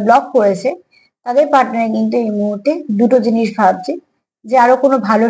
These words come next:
সম্পর্কের দিকে তারা যেতে পারে। দ্বিতীয়ত হচ্ছে যে এই মুহূর্তে তারা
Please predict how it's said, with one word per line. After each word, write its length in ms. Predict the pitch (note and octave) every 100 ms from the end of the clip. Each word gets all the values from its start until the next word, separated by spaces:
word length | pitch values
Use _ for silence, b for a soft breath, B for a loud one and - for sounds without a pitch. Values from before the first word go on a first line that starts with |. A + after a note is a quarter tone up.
| A#3
সম্পর্কের 500 | A3 G3+ A#3 A#3 C4 A#3+
দিকে 140 | B3 G#3+
তারা 140 | G3+ F3+
যেতে 180 | F3+ F#3 F#3
পারে। 200 | F#3+ C#4+ - _ _ _ _ -
দ্বিতীয়ত 380 | B3 A#3 C#4+ C#4+ C#4+
হচ্ছে 280 | B3+ - C#4+ E4+ - F4 _ _ _
যে 80 | A3 B3+
এই 60 | C4
মুহূর্তে 240 | C#4 C4+ B3+
তারা 120 | A#3